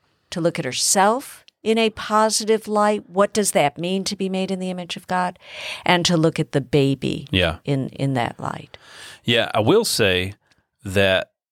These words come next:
Speaker 2: we need to steer away from, like, complex theological statements,
Speaker 1: Mm-hmm.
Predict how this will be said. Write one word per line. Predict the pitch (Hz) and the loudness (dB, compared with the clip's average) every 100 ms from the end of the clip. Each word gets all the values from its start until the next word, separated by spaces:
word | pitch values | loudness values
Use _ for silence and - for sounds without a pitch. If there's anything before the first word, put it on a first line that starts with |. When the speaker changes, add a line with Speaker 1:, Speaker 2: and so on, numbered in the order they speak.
| _ _ _ - | _ _ _ -4
Speaker 2:
we | 120 | -2
need | 117 | -2
to | 98 | -2
steer | - 120 104 | 0 2 2
away | 90 95 107 110 | 2 2 2 0
from, | - 101 87 85 80 - | 0 2 2 0 -6 -6
like, | 76 - - | -6 -6 -4
complex | 117 104 98 - 104 92 - - - | 2 2 2 0 0 0 -8 -10 -2
theological | 110 98 98 98 98 - 87 | 2 4 4 2 -2 -4 -4
statements, | - 78 90 - 98 - - - | -4 -2 -4 -4 -6 -4 -6 -6
Speaker 1:
Mm-hmm. | 147 151 | -10 -10